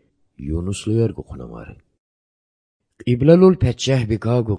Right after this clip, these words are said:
қияма сақини бизантиссар цанасы никирешшал ва танилгуми тақсирлу бурландиссар. Санчирче та дунияллул цамур зуманиету Сулейман идовсил әқил шүрух вичидишин букун бүйкунди. Цана кулзушчалумару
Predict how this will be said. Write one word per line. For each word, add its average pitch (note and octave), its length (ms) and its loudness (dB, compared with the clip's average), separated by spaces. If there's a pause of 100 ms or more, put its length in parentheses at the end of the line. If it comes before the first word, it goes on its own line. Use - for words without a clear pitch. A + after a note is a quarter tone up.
қияма A#2 500 -2
сақини G2 440 -6
бизантиссар E2+ 800 -6 (240)
цанасы D#2+ 680 -4
никирешшал D2+ 680 -4 (100)
ва D2 340 -4 (140)
танилгуми E2+ 640 -4
тақсирлу F#2 580 -4
бурландиссар. D#2+ 640 -6 (380)
Санчирче C#2+ 600 -10
та D#2 180 -4
дунияллул D#2 640 -4 (200)
цамур E2+ 480 -4
зуманиету D#2+ 640 -4 (240)
Сулейман D2 680 -6
идовсил D2+ 640 -4 (120)
әқил E2+ 380 -8
шүрух E2 540 -8 (180)
вичидишин C2+ 600 -12
букун C#2+ 360 -10
бүйкунди. C#2 560 -10 (240)
Цана B2 420 0
кулзушчалумару B2 1120 0